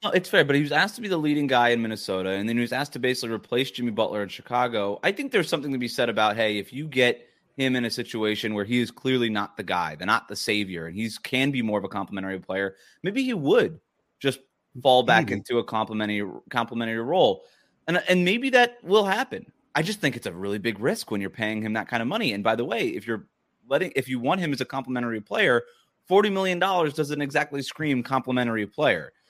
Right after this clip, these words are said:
Speaker 1: And that's
Speaker 2: Right.
Speaker 1: the other part of this too. If you added him to this roster with Jimmy Butler making forty-five million dollars a year, Bam Adebayo making something close to that, and if, let's say, even Tyler Herro is still on the roster at twenty-five million a year,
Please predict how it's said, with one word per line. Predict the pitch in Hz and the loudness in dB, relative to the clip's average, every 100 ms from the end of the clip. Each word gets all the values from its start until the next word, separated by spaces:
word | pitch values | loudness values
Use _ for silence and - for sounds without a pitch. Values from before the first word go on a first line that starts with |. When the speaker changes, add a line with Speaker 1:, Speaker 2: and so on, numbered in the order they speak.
| _ _ | _ _
Speaker 1:
And | 117 123 | -2 0
that's | 123 | 0
Speaker 2:
Right. | - | 2
Speaker 1:
the | 120 | 0
other | 113 | 0
part | 101 110 101 | 0 0 0
of | 92 | -2
this | 87 | -8
too. | - 117 92 82 _ _ _ _ | -8 -6 -6 -8 _ _ _ _
If | 123 113 | -4 -2
you | 240 254 | 0 4
added | 135 135 123 | 6 4 2
him | 104 104 85 - _ _ _ _ | -2 -10 -10 -14 _ _ _ _
to | 127 | -2
this | 135 - | -2 2
roster | 117 110 107 85 - _ _ - | 4 4 0 -10 -18 _ _ -14
with | 110 | -4
Jimmy | 123 175 | 0 2
Butler | 190 156 - | 4 2 2
making | 110 107 104 104 | -2 -2 -4 -10
forty-five | - 127 135 131 120 120 | -4 -4 -2 2 2 2
million | 117 110 | -2 0
dollars | 107 101 98 | 0 0 -2
a | 98 | -6
year, | 95 80 | -10 -8
Bam | 92 127 | -4 -2
Adebayo | 151 135 123 120 | 0 0 2 2
making | 117 113 110 | 2 -4 -8
something | - 104 107 | -12 -10 -10
close | - 110 - | -6 -6 -6
to | - 117 | -8 -6
that, | 95 87 - _ _ - | -4 -6 -10 _ _ 0
and | 156 | 2
if, | 151 160 | 4 4
let's | - | 2
say, | - 208 | 4 2
even | 190 180 | 2 -4
Tyler | 180 175 | -4 -2
Herro | 175 175 | 0 0
is | 147 - | 0 -2
still | 175 160 | -6 -6
on | - 190 226 | -6 -4 -4
the | |
roster | 113 98 87 - 113 | -2 -4 -4 -4 -4
at | - | -4
twenty-five | 151 156 151 - 214 | -6 -6 -6 -8 -8
million | 180 117 107 | -6 -4 -4
a | |
year, | 101 98 95 | -2 -2 -4